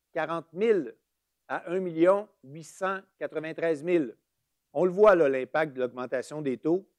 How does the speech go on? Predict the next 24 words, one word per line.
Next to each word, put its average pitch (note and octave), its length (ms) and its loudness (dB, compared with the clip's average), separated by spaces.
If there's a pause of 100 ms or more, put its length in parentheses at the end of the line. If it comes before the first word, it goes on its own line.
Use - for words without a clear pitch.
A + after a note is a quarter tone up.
(520)
Il B2 60 -12
y - 20 -4
a B2+ 40 -4
un C3 60 -8
impact C#3+ 300 -4
direct E3+ 400 2
sur D3 260 -6
les C3 180 -6
coûts - 220 -4
à D3 60 4
la C3 100 2
ville. F#3 380 -2 (320)
Ce - 100 -20
n'est - 40 -20
pas D3+ 100 -2
parce D3 180 -6
que C#3+ 80 -10
la A#2 140 -6
dette F3 240 -4
augmente, F#3 360 -6 (380)
la A#2 160 -6
dette E3 240 -2
a C3 60 -6
diminué. F#3+ 520 -2